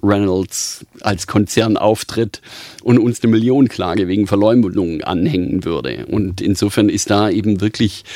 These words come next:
die Notwendigkeit, aber eben auch die Bereitschaft da, ähm, systematisch sehr auf, ähm, auf das Mehraugenprinzip zu achten und eben wirklich sicherzustellen, dass man solide Quellen hat.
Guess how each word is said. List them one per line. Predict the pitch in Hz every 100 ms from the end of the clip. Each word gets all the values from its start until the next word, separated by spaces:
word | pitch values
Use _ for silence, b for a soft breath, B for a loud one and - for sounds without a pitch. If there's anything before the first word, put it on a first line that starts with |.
| B B 117
die |
Notwendigkeit, | 113 113 - 95 147 123 123 120 107
aber | 104 110
eben | 92 98
auch | 71 -
die | 90
Bereitschaft | 95 67 92 - 104 -
da, | 98 98 92 B B B _
ähm, | 98 98 92 90 90 90 - -
systematisch | - 113 107 107 90 87 - 113 101 -
sehr | - 101 98 101 101 98 -
auf, | 104 95 - - -
ähm, | 104 95 95 92 -
auf | - - 101 98 - - - - - _ _ -
das | -
Mehraugenprinzip | 104 117 131 98 117 110 - 101 - 98
zu | - -
achten | 90 - - 98 B B B -
und | 107 101
eben | - 98 95
wirklich | 95 - 104
sicherzustellen, | - 101 104 - 101 90 87 87
dass | 90 -
man | 90 90
solide | - 92 90 92 90
Quellen | - 87 90 92
hat. | 87